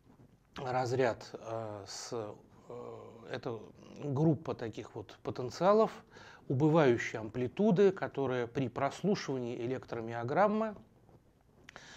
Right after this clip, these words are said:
имеют, э, такой вид, как шум пикирующего бомбардировщика, взлёта самолёта. Вот. Псевдомиотонические разряды —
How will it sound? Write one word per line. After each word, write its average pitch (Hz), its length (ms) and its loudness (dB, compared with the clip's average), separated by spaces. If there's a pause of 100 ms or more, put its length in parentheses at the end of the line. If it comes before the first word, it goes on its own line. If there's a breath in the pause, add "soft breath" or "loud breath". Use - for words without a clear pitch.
(300 loud breath)
имеют, 127 600 -2
э, 110 540 -6
такой 120 300 -2
вид, 147 240 2
как - 220 -4
шум 139 240 -2
пикирующего 117 680 0
бомбардировщика, 117 1000 0
взлёта 113 400 0
самолёта. 165 800 -2 (1000 loud breath)
Вот. 131 480 -2
Псевдомиотонические 131 1200 0
разряды — 190 540 4